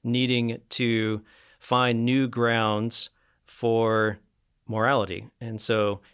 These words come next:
you can't use religion anymore, image of God, and so on. And so to say genocide, for example, is wrong,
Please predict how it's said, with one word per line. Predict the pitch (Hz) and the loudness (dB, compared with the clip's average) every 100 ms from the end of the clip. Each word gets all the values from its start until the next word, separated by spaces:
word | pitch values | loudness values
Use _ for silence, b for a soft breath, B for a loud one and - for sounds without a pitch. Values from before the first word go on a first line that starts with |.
| b | b
you | 110 | -6
can't | 127 117 | -2 -2
use | 113 113 107 | -2 -4 -6
religion | 104 135 127 131 | -4 -2 -2 -2
anymore, | 123 120 120 120 117 | -2 0 0 0 0
image | 107 123 117 110 | -2 -4 -6 -4
of | 110 | -6
God, | 98 107 110 | -4 -2 -2
and | 107 | -4
so | 101 110 | -6 -4
on. | 107 104 107 - | -4 -4 -6 -8
And | 110 107 | -8 -4
so | 117 107 | -2 -2
to | 101 110 | -2 -4
say | 131 120 | 0 0
genocide, | 110 117 120 - 104 101 104 - | 0 0 0 -2 -2 -4 -6 -12
for | 110 | -10
example, | 101 104 107 104 | -6 -6 -6 -8
is | 98 | -4
wrong, | 131 165 110 135 | 0 4 2 0